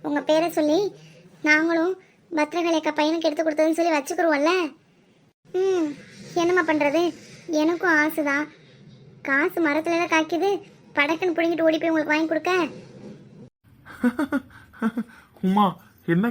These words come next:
Speaker 2: காமெடி பண்ணிக்கிட்டு இருக்க? மருமகளுக்கு பத்தாயிரத்துக்கு புடவை எடுக்கிறாங்களா என்னன்னு தெரியல, இல்ல உனக்கு பத்தாயிரத்துக்கா?
Speaker 1: எருமை மாடு, நீ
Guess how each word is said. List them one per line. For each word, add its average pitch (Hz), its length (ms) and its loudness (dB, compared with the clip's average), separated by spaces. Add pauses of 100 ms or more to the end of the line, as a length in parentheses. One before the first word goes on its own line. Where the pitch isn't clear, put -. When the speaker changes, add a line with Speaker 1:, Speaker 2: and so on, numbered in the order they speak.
Speaker 2:
காமெடி 190 300 2
பண்ணிக்கிட்டு 170 360 0
இருக்க? 151 160 -4 (600)
மருமகளுக்கு 175 680 2 (580)
பத்தாயிரத்துக்கு 165 680 0
புடவை 170 220 4
எடுக்கிறாங்களா 165 420 0
என்னன்னு 165 220 2
தெரியல, 170 200 0 (400)
இல்ல 190 160 2 (140)
உனக்கு 190 340 0
பத்தாயிரத்துக்கா? 185 720 2 (1200)
Speaker 1:
எருமை 359 340 4
மாடு, 311 280 6 (640)
நீ 294 100 0